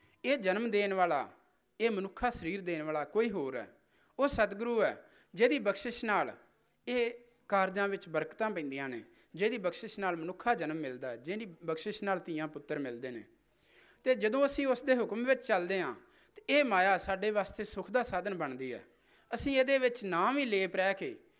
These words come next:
ਇਸ ਨੂੰ ਵਰਤਦਿਆਂ ਹੋਇਆਂ ਸੁੱਖ ਲੈ ਸਕਦੇ ਹਾਂ। ਜਿੱਦਣ ਹੁਕਮ ਹੋਵੇ, ਅਸੀਂ ਜਿੱਦਣ ਸਰੀਰ ਛੱਡਣਾ, ਉਦਣ ਅਸੀਂ ਸਾਰੇ ਕੁਛ ਨੂੰ ਸਹਿਜ ਨਾਲ ਛੱਡ ਕੇ ਚਲੇ ਜਾਈਏ।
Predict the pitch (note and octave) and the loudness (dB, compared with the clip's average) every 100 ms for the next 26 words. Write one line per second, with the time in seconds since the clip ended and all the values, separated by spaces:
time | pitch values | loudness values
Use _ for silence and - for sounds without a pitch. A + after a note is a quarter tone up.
0 | _ A#3 A#3+ A#3 E3 - F#3+ A3+ G3+ G3 | _ -6 -4 -4 -4 -6 -4 -4 -2 -2
1 | E3 - A#3 G#3 D#3+ E3 D#3 E3 D#3 C#3 | -4 -4 -2 0 0 0 -6 -6 -8 -8
2 | F3+ A3+ A#3+ E3+ G3 G#3 D3+ C#3 A2 - | -6 -2 -2 -2 -4 -2 0 -2 -4 -14
3 | - G#3 A3 G3 F3 A3+ G3+ F#3 G#3 G#3 | -12 -8 -6 -8 -6 -8 -6 -8 -6 -6
4 | D#3 C#3+ B2 - _ - A#3+ B3+ B3 B3 | -6 -8 -10 -12 _ -6 -4 -2 -2 -4
5 | G3 G3+ A3+ A3 A3 F#3 G3 A3 A#3+ A3+ | -2 -2 -2 -4 -8 -4 -2 -2 -2 -4
6 | - D#3 D3+ D3+ C3 A#2+ A#2 A#2 | -4 -4 -6 -6 -8 -8 -8 -10